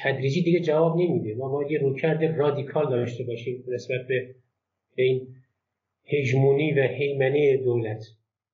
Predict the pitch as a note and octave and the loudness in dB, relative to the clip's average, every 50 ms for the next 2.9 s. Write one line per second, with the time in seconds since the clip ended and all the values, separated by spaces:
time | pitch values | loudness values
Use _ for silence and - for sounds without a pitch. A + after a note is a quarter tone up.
0 | _ _ _ _ _ _ _ _ _ _ _ _ _ _ _ _ - C#3+ D3 C#3+ | _ _ _ _ _ _ _ _ _ _ _ _ _ _ _ _ -6 -4 -2 -2
1 | C#3+ C3+ D3 D#3+ E3 E3 E3+ F3 F3 - - F3+ F3 E3+ D#3+ - D#3 D#3+ E3 D#3+ | -2 -2 0 0 0 2 2 0 -2 -2 0 0 0 0 0 0 -2 0 2 0
2 | D#3+ D#3+ - D#3+ D#3 D#3 D#3 D#3+ D#3 D3 D3 D#3 D#3+ D#3+ D#3+ D#3+ - - | 0 0 0 -2 -2 -2 -2 -4 -4 -4 -4 -4 -4 -4 -6 -8 -12 -18